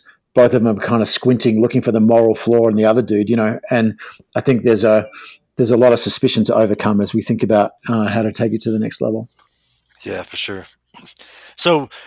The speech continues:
Speaker 2: um, you know, one of my last questions, and, and just 'cause I, I take advantage of having you for a few more moments, is that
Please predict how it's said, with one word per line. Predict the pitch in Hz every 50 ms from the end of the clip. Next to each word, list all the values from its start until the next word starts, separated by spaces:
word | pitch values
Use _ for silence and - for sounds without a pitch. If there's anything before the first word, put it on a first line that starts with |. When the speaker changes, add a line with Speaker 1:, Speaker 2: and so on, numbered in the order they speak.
| - - _ _ _ _ _ -
Speaker 2:
um, | - 127 117 107 104 104 101 _ _ _ _ - _ _ _ _ _ _ _ _ _ _ -
you | 139
know, | 131 120
one | 123 135
of | 135
my | 123 113
last | 110 113 117 123 117 -
questions, | - 110 98 - - 104 95 92
and, | 95 98 95 92 98 95
and | 101 101 98 92 92 90 _ _ _ _ -
just | - -
'cause | - 98
I, | 95 92
I | 92 92 - -
take | - - 110
advantage | 95 90 - 104 104 107 104 92
of | 95 87 82 90 82 - - -
having | - - - 104 98 101 101
you | 98 98 98
for | 92 - - 101
a | 92
few | - 110 110
more | 107 104 98
moments, | 95 104 110 117 113 107 98 - -
is | 92 95
that | 98 98 95